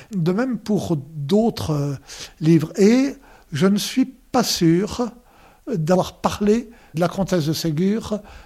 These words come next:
à mes amis ou avec mes amis. Ce n'est pas un sujet de conversation littéraire entre nous. Je ne me cachais pas pour le lire. C'était quelque chose qui était important pour moi, dont,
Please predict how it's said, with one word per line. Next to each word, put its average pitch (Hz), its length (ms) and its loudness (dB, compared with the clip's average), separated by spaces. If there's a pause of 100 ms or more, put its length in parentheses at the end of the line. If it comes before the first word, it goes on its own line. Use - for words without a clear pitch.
à 185 80 0
mes 165 200 2
amis 160 200 2
ou 202 240 0
avec 180 280 -4
mes 160 160 -2
amis. 147 180 -4
Ce - 120 -12
n'est 160 100 -4
pas 254 340 0 (440)
un 175 120 -2
sujet 214 340 0
de 233 100 -8
conversation 175 540 -4
littéraire 170 440 -2
entre 147 300 -6
nous. 127 140 -10 (720)
Je 131 160 -2
ne 143 80 0
me 143 120 2
cachais 160 360 2
pas 175 220 4
pour 156 200 -4
le 143 80 0
lire. 233 480 2 (220)
C'était 208 340 2
quelque 190 220 0
chose - 260 0
qui - 80 -2
était 175 400 0
important 214 480 0
pour 170 160 0
moi, 220 160 0
dont, 202 220 -2